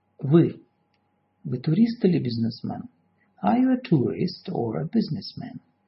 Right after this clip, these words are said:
Twenty-six. Весь. Там собрался весь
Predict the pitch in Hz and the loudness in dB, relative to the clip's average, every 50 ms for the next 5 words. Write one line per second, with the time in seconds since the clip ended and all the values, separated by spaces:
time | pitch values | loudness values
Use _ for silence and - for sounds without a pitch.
0 | _ _ _ _ _ _ _ _ _ _ _ _ _ _ _ _ _ _ - 156 | _ _ _ _ _ _ _ _ _ _ _ _ _ _ _ _ _ _ -4 -2
1 | 151 160 151 - 180 180 - - - - - - - - - - - _ _ _ | 0 0 0 0 -2 -4 -2 -2 -4 -4 -6 -8 -20 -20 -20 -20 -20 _ _ _
2 | _ _ _ - 123 123 143 120 - - - - - - - _ _ _ _ _ | _ _ _ -10 -6 -4 -4 -4 -6 -8 -16 -18 -20 -20 -20 _ _ _ _ _
3 | _ _ _ _ _ _ _ _ _ _ _ _ _ _ _ _ _ _ - - | _ _ _ _ _ _ _ _ _ _ _ _ _ _ _ _ _ _ 2 4
4 | 78 82 85 90 87 - - 107 98 98 113 - 73 - - - - - - 101 | 4 6 4 2 0 -4 -8 -10 -8 -4 -2 -2 -2 -2 -4 -6 -8 -8 -6 -6
5 | 120 135 - - - | -8 -8 -8 -12 -18